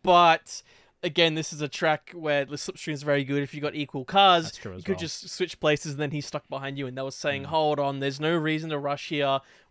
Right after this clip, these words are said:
Speaker 1: We don't think you're suddenly gonna blast after Perez, right? Let, let's heave
Speaker 2: Mm.
Speaker 1: ho." Um, we got that V S C out, which was interesting timing.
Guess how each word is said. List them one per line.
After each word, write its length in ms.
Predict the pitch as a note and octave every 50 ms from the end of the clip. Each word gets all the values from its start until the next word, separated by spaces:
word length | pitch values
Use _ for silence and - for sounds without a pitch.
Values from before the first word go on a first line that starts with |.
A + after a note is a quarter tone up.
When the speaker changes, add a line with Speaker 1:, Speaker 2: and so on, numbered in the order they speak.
| _
Speaker 1:
We 100 | - G3
don't 160 | F3+ F#3+ F3+ -
think 160 | F3 F3 E3
you're 80 | F3
suddenly 340 | D#3 - - E3 D#3 D#3 D#3
gonna 180 | D3 D#3+ D#3 D3+
blast 400 | C#3 D#3 D3 D3 D3 D3 - -
after 220 | C#3+ C#3+ _ D#3+
Perez, 460 | C#3+ - D#3+ D3+ C#3 C3+ C3+ C3 B2+
right? 240 | C#3+ C3+ C3 C#3 C3+
Let, 180 | C#3 D3 - -
let's 220 | D#3 C#3+ C3+ A#2
heave 160 | G#2+ D3+ D3+
Speaker 2:
Mm. 340 | G2 G2 - B2 C3 C#3+ D3+ -
Speaker 1:
ho." 60 | -
Um, 340 | D3 D3 D3+ D3+ D3+ D3+ D3 _ - - - - _
we 80 | - F3+
got 180 | F3 A#3 B3 -
that 160 | A#3 G3 E3+
V 180 | D#3+ G3 G3
S 120 | G3 F3 -
C 260 | - - G3 G#3 A3+
out, 260 | C4 E4 F4+ D#4 F3
which 160 | C#3 - -
was 140 | - D#3 C#3+
interesting 540 | E3+ F3 E3+ - F3+ E3+ D#3 - - D3+ C#3+
timing. 540 | - - D3+ D3 D#3+ F3 G#3 A3+ B3+ C#4+